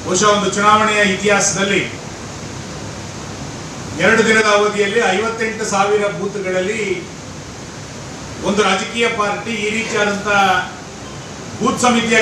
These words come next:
ಕಾರ್ಯಕರ್ತರನ್ನ ಅಲ್ಲಲ್ಲೇ ಸೇರಿಸಿ ಚುನಾವಣೆಗೆ ಬೇಕಾದಂತ ಸಿದ್ಧತೆಯನ್ನ ಮಾಡ್ತಾ ಇರುವಂತದ್ದು ಬಹುಶಃ ಮೊದಲನೇ ಬಾರಿ.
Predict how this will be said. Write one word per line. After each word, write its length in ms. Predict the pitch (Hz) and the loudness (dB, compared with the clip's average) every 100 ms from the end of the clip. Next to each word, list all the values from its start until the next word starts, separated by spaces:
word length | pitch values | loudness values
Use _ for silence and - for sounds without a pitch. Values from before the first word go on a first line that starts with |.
| 214 | 4
ಕಾರ್ಯಕರ್ತರನ್ನ 680 | 202 196 202 196 185 185 208 202 | 4 2 0 -2 0 0 4 4
ಅಲ್ಲಲ್ಲೇ 360 | 185 214 214 214 190 | 4 2 2 2 4
ಸೇರಿಸಿ 460 | 202 196 - 214 220 196 175 - - - - - - - - - - - - - - - - - | 4 2 2 0 0 0 -2 -6 -10 -10 -10 -10 -10 -10 -10 -10 -10 -10 -10 -10 -12 -10 -10 -4
ಚುನಾವಣೆಗೆ 480 | 214 247 247 240 226 | 4 8 8 6 4
ಬೇಕಾದಂತ 560 | 220 214 214 214 196 202 202 | 4 4 2 2 2 2 2
ಸಿದ್ಧತೆಯನ್ನ 540 | 190 226 214 208 196 185 | 0 2 4 4 4 4
ಮಾಡ್ತಾ 260 | 185 180 185 | 4 4 2
ಇರುವಂತದ್ದು 520 | 180 170 180 185 190 - - - - - - - - - - - - - - - - - - - - - | 2 -2 -2 0 0 -2 -4 -8 -10 -10 -10 -10 -10 -10 -10 -10 -10 -10 -10 -10 -10 -10 -10 -10 -8 -2
ಬಹುಶಃ 260 | 208 214 240 | 2 4 6
ಮೊದಲನೇ 280 | 208 220 226 202 | 10 10 10 8
ಬಾರಿ. 180 | 180 | 4